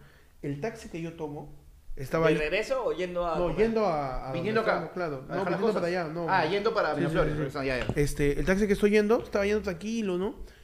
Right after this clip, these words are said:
Speaker 1: Y en eso un carro le cierra. Huevón, yo vi el, el, el, el carro en mi luna.
Speaker 2: Ah.
Speaker 1: Ya acá, vi el capote del carro acá, huevón.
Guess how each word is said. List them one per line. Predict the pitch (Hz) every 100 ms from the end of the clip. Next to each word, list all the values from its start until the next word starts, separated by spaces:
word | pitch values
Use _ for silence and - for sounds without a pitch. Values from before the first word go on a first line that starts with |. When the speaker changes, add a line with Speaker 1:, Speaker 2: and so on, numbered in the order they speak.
| - -
Speaker 1:
Y | 147
en | 160
eso | 190 202
un |
carro | 185 220 226
le | 190
cierra. | 160 247 226 214 294 - - - - - - - - -
Huevón, | 160 202 240 196
yo | 233 240
vi | 269 277 294 -
el, | 175 165 165
el, | 156 147 147
el, | 143 143
el | 139 135
carro | 233 254 202 196 - - -
en | 170 160
mi | 151
luna. | 220 285 180 117 110 - - - - - - 117
Speaker 2:
Ah. | 147
Speaker 1:
Ya | 233 226
acá, | 165 - 269 202 127 -
vi | 214
el | 233
capote | 170 - 233 233
del | 175
carro | 214 208
acá, | 175 226 185
huevón. | 143 139